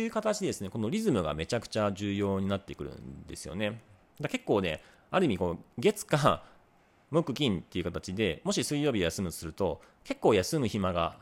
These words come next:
ないぐらい、あの、つか-、疲れる、ヘトヘトになるとは言わないですけど、まあ、結構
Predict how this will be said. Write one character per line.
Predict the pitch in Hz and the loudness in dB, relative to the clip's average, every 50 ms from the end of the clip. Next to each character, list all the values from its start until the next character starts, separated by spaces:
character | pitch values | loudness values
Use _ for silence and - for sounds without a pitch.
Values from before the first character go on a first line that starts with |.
| - - - | -20 -14 -6
な | 107 117 123 | -2 0 0
い | 123 101 | 0 -2
ぐ | 87 92 | -2 -4
ら | 80 78 | -4 -2
い、 | 90 101 90 - - - - - - - | -2 -4 -4 -6 -10 -16 -20 -20 -10 -4
あ | - 85 85 | -2 -2 -2
の、 | 82 85 - - - - - _ _ | -2 -4 -8 -10 -14 -20 -20 _ _
つ | - - | -14 -4
か-、 | - 131 - - | -2 -2 -2 -2
疲 | - - 123 | 2 2 4
れ | 123 | 4
る、 | 104 | 4
ヘ | 104 113 | 2 0
ト | - 160 | -2 0
ヘ | 170 208 202 | 0 0 0
ト | 226 220 | 0 0
に | 208 | 2
な | 214 | 2
る | 190 113 | 4 4
と | 92 | 4
は | |
言 | 87 87 | 2 2
わ | |
な | 90 | 0
い | |
で | 82 | -2
す | - | -4
け | - 82 | -4 -4
ど、 | 95 | -2
ま | 113 | -2
あ、 | 101 | -2
結 | - 160 - - | -2 -4 -6 -4
構 | - 80 71 | -6 -6 -6